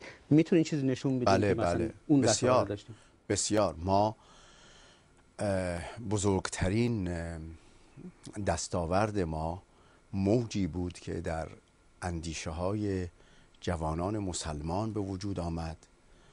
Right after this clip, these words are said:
Speaker 2: در، اه، کشورهای خلیج که خود بنده در کشورهای خلیج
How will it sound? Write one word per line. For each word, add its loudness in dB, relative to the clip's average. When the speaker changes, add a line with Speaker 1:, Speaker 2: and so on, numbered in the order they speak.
Speaker 2:
در، -4
اه، -10
کشورهای -6
خلیج -4
که -10
خود -8
بنده -6
در -8
کشورهای -12
خلیج -14